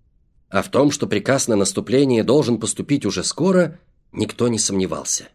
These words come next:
И так газеты были полны отчаянными призывами французов к русским исполнить таки свой союзнический долг и ударить по немцам. Дела у лягушатников шли довольно плохо.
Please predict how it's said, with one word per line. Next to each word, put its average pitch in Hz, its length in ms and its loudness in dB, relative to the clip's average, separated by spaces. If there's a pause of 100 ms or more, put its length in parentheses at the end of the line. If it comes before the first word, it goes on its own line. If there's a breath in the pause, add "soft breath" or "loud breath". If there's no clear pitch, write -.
(500)
И 123 140 0
так 113 420 2
газеты 107 440 2
были 110 220 2
полны 104 520 2
отчаянными 147 800 2
призывами 113 640 2
французов 98 600 -2
к - 60 -4
русским 135 520 0 (260 loud breath)
исполнить 175 720 2
таки 151 240 2
свой 139 300 2
союзнический 110 960 0
долг 160 360 0 (260 loud breath)
и 160 100 2
ударить 120 500 2
по 120 60 2
немцам. 95 500 -2 (720)
Дела 139 420 4
у 175 40 2
лягушатников 160 760 2
шли 127 200 0
довольно 120 380 2
плохо. - 500 -2